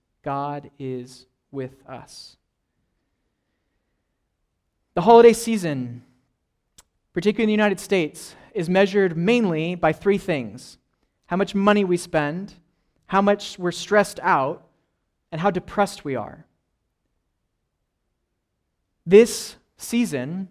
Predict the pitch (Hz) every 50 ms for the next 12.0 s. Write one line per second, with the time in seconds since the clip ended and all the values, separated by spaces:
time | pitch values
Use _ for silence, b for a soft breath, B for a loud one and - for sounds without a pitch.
0 | - - 180 208 220 208 160 131 170 202 214 196 175 151 151 165 - - - -
1 | - - - - 196 190 - 185 165 - - 170 151 131 113 110 120 - - -
2 | - _ _ _ _ _ _ _ _ _ _ _ 165 175 190 202 208 190 170 -
3 | - 180 196 202 202 190 185 180 175 - - - - _ _ _ _ _ _ -
4 | 185 214 - - 214 175 - 175 175 165 156 156 143 - 170 165 165 165 175 170
5 | 165 160 - 156 135 131 131 - - 156 151 170 190 208 214 220 226 220 - 139
6 | 139 - - - 185 185 185 185 180 175 - 135 120 - - 170 180 185 180 190
7 | 196 185 196 - 185 180 180 180 180 180 - - - _ _ _ _ _ _ _
8 | _ _ _ 175 170 180 185 185 165 160 165 - - 170 180 180 185 185 180 175
9 | 151 151 147 147 151 151 147 - 156 147 139 143 143 143 156 180 170 160 156 156
10 | 170 196 226 220 180 139 131 131 135 143 - 156 160 151 147 147 147 147 151 160
11 | 160 165 165 156 151 143 139 - - - 143 123 110 131 - - - - _